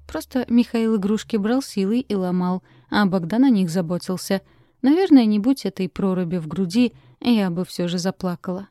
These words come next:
от невыносимой боли. Но прорубь была, и она охлаждала,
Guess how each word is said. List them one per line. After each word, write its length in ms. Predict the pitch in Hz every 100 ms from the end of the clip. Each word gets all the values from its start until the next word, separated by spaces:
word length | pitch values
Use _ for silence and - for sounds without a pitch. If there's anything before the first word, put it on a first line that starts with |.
| -
от 180 | - -
невыносимой 600 | 214 214 226 - 180 202
боли. 380 | 202 180 180 - _ _ _
Но 240 | 220 208 185
прорубь 520 | - 185 190 196 - -
была, 540 | 190 202 196 214 175 - -
и 100 | 202
она 360 | 190 175 170 -
охлаждала, 840 | 202 - 226 208 170 180 175 185